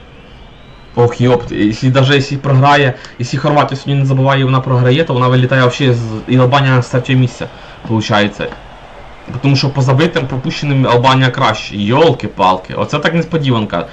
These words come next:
Тому треба хорватам по-любому забувати і по-любому робити мінімальну нічиєчку. Закінчився матч цей, іскусство інтелекта, виграла Італія один ноль. Хорвати, е, показували щось, ну, забити не змогли. Ковачича нам показують.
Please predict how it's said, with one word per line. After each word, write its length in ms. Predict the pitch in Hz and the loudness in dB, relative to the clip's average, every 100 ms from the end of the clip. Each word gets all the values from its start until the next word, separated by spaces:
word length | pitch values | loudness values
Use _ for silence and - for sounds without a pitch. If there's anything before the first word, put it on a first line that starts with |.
| - - | -12 0
Тому 200 | 165 170 | 4 4
треба 260 | 170 165 | 4 2
хорватам 360 | 165 180 - 156 | 2 2 2 0
по-любому 280 | 160 165 156 | 0 0 0
забувати 440 | 147 151 185 143 | 0 2 2 0
і 20 | |
по-любому 340 | 131 139 151 139 | 0 0 0 0
робити 260 | 143 139 | 0 0
мінімальну 400 | 127 127 123 120 | 2 4 2 2
нічиєчку. 460 | 120 120 120 104 - - - - | 2 2 0 -2 -6 -18 -18 -4
Закінчився 640 | 131 202 220 175 - 165 - 107 - | 0 2 2 0 0 0 2 -2 -2
матч 360 | 147 185 - - | 2 2 2 -2
цей, 300 | - 139 - - | -2 -2 -2 -8
іскусство 360 | 127 - 180 180 | -8 -4 -2 0
інтелекта, 420 | - 165 190 151 | 2 0 0 0
виграла 320 | 156 156 165 | 0 2 2
Італія 500 | 160 156 165 180 160 | 2 2 2 4 4
один 180 | 139 143 | 2 2
ноль. 240 | 160 196 254 - - - - - - - - - - | 4 2 0 -10 -20 -20 -20 -20 -20 -20 -20 -18 -12
Хорвати, 480 | 117 135 151 143 139 | -2 2 4 2 4
е, 920 | 123 117 110 98 92 87 69 120 - | 4 4 2 0 -2 -2 -4 -4 -4
показували 520 | 147 156 202 180 180 | -4 0 2 4 2
щось, 240 | 170 202 - | 2 -2 -2
ну, 140 | 160 139 | -2 0
забити 320 | 139 160 147 | 0 0 -2
не 60 | |
змогли. 380 | 127 127 120 107 | -2 0 0 0
Ковачича 480 | 95 139 120 - 110 | -2 0 0 -2 -2
нам 140 | 104 | -2
показують. 400 | 101 101 107 - | -2 -2 -2 -4